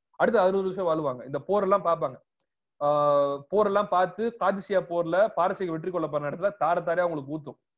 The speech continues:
நூறு வருஷத்துக்கு முன்னால இந்த, இதெல்லாம் ஒரு இதுக்கு வருமா, எங்க கட்டுப்பாட்டுக்கு வருமா நினைச்சிட்டு இருந்தோம்.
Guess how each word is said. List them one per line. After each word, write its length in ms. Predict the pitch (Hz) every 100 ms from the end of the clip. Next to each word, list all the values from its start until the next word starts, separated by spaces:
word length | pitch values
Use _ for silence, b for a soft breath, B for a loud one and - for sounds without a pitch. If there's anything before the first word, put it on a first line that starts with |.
| _ _
நூறு 160 | 160 180
வருஷத்துக்கு 400 | 175 196 175 165
முன்னால 320 | 170 170 170
இந்த, 200 | 180 160
இதெல்லாம் 460 | 147 151 185 214 196 - _
ஒரு 320 | - 147 147 139
இதுக்கு 260 | 151 170
வருமா, 360 | 151 165 175 180
எங்க 200 | 170 147
கட்டுப்பாட்டுக்கு 520 | 147 147 175 160 143
வருமா 220 | 147 170
நினைச்சிட்டு 320 | 160 147 147
இருந்தோம். 320 | 139 127 190